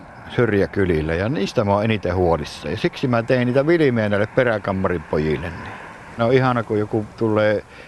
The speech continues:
sanomaan tuolla marketissakin, vaikka joku peräkammarin poika, joka käy kerran puolessa vuodessa tuolla kylillä, niin tulee sanomaan, että "sulla oli hyvää vilmi se", ja pojat tien jälkeen ihan niinku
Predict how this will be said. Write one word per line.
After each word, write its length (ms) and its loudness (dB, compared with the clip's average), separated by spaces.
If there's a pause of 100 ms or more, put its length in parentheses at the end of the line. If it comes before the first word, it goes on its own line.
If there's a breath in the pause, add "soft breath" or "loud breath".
(100)
sanomaan 800 0
tuolla 260 2
marketissakin, 960 -4
vaikka 300 -4
joku 220 -4
peräkammarin 760 -2
poika, 240 -4
joka 240 -4
käy 260 -4
kerran 440 -2 (180)
puolessa 480 -2
vuodessa 380 -6
tuolla 240 -4
kylillä, 480 -2
niin 160 -8 (760 loud breath)
tulee 420 0
sanomaan, 380 -2
että 180 -12
"sulla 200 -4
oli 160 -2
hyvää 540 0
vilmi 520 -4
se", 260 -10
ja 240 -8 (1000 loud breath)
pojat 260 2 (220)
tien 220 2
jälkeen 560 0
ihan 220 -2
niinku 260 0